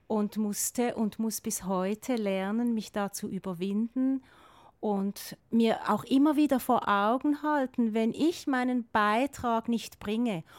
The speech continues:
und da geht es jetzt gar nicht darum, ob man öffentlich spricht oder irgendwo in einer Teamkonstellation drin ist, aber wenn ich zurückhalte und meinen Teil nicht bringe, dann fehlt etwas.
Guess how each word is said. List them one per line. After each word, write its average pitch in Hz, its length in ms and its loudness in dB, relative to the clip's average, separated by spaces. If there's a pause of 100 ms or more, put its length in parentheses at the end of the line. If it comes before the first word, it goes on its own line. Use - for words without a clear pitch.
(160)
und 220 160 0
da 220 60 0
geht 226 240 2
es 233 120 -2
jetzt 226 220 -4
gar 202 260 -2
nicht 247 260 -2
darum, 208 380 0
ob 214 300 -8
man 196 280 -4 (420)
öffentlich 254 760 2
spricht - 600 -4
oder 202 280 0
irgendwo 226 640 2
in 202 180 -2
einer 190 300 -6
Teamkonstellation 233 1300 -2
drin 214 340 -4
ist, - 380 -6 (440)
aber 226 280 2
wenn 226 160 2
ich 294 260 0
zurückhalte 262 880 -4
und 214 160 -4
meinen 220 380 -2
Teil 240 300 -2
nicht 240 220 -8
bringe, 254 260 0
dann 233 160 -2
fehlt 220 680 -6
etwas. - 720 -6